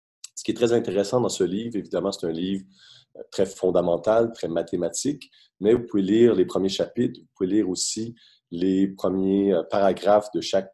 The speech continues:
euh, ch-, section. Donc, vous allez savoir qu'est-ce que l'apprentissage, euh, profond, vous allez savoir qu'est-ce que c'est l'apprentissage par renforcement, euh, l'apprentissage récurrent. Donc, il y a plusieurs terminologies qui sont définies à l'intérieur de ce livre-là.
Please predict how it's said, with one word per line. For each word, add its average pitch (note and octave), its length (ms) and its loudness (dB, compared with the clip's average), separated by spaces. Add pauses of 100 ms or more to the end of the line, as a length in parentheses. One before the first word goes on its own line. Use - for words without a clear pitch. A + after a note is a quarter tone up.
(100)
euh, D#2+ 180 -2
ch-, - 260 -12
section. - 640 -4 (320)
Donc, E2 200 -8
vous E2+ 60 -4
allez F2 120 -2
savoir F#2 500 2
qu'est-ce - 220 -8
que - 100 -4
l'apprentissage, E2+ 920 -2 (580)
euh, D2 380 -8 (300)
profond, A#2 460 0
vous G#2+ 140 -4
allez F2 100 -4
savoir F2 400 -2
qu'est-ce - 240 -8
que F2+ 100 -8
c'est F2 380 -4
l'apprentissage E2+ 720 -6
par D#2 140 -8
renforcement, F#2+ 800 -4 (440)
euh, D#2 240 -6
l'apprentissage E2 800 -4
récurrent. F#2+ 720 -4 (200)
Donc, - 160 -12
il G2+ 40 -4
y - 20 -2
a G2 60 -16
plusieurs F#2+ 480 -2
terminologies F#2 580 -2
qui - 100 -8
sont E2+ 160 -6
définies F#2+ 440 -4
à A2 60 4
l'intérieur F#2 420 -4
de E2+ 60 -6
ce - 180 -10
livre-là. E2 480 -4